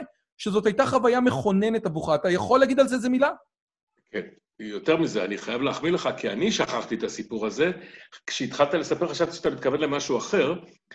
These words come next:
Speaker 2: וזה כל כך נכון, כי באמת, זה היה בסין, מאתיים מנהלים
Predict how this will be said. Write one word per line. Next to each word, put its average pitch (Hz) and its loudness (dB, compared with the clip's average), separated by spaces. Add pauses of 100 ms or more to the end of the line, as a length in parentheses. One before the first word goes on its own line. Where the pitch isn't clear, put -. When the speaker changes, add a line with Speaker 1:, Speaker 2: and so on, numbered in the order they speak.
(340)
Speaker 2:
וזה 127 0
כל 135 4
כך 180 0
נכון, 131 -2
כי 123 -4
באמת, 120 -2 (360)
זה 127 -2
היה 165 6
בסין, 120 -2 (440)
מאתיים 160 4
מנהלים 131 0